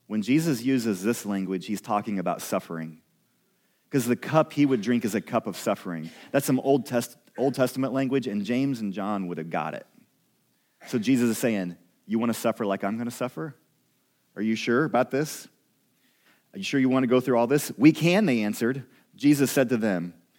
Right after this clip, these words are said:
"You will drink the cup I drink and be baptized with the baptism I am baptized with, but to sit at my right or my left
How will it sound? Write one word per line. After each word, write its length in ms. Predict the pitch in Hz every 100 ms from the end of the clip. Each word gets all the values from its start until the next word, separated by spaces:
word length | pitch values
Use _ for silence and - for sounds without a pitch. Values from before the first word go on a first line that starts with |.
| _ -
"You 160 | 117 170
will 120 | 156
drink 280 | 117 151 139
the 60 |
cup 260 | - 139 127
I 160 | 131
drink 320 | 151 123 127 127
and 100 | 117
be 100 | 110
baptized 560 | 117 127 120 127 127
with 120 | 123
the 60 | 117
baptism 560 | 113 120 - 120 113 110
I 160 | 135
am 120 | 143
baptized 460 | 120 110 101 113 110
with, 300 | 113 117 - - - -
but 120 | 127
to 100 | 123
sit 240 | - 175
at 80 | 180
my 160 | 151 139
right 420 | 131 135 160 170 -
or 140 | 120 120
my 120 | 113
left 540 | 113 143 160 - -